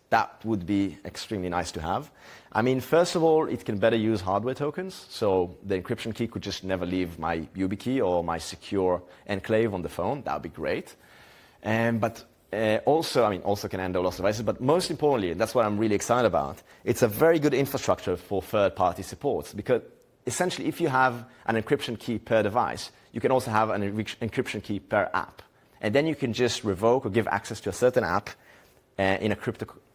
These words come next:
cryptographically sound way, which is great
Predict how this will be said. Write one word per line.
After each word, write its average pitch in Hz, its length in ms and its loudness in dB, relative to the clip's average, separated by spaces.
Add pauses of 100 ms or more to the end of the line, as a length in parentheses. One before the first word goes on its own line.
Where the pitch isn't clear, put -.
(120)
cryptographically 107 640 0
sound 90 320 0
way, 82 220 0
which 95 220 -6
is 90 160 -6
great 101 500 0